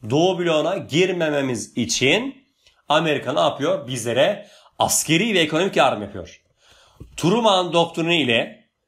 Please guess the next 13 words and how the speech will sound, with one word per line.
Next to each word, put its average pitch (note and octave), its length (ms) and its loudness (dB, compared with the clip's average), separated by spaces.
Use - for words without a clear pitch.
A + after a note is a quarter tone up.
askeri C#3 500 2
yardım B2 340 2
yapmıştır F3+ 480 0
ağırlıkta, C3+ 580 0
askeri C3+ 400 0
yardım C3+ 280 2
yapmıştır. C3+ 580 -4
Marshall F#3 560 2
Planı D3 280 0
ile C#3 560 0
ekonomik F3 500 2
yardım D#3+ 320 4
yapmıştır. - 800 -6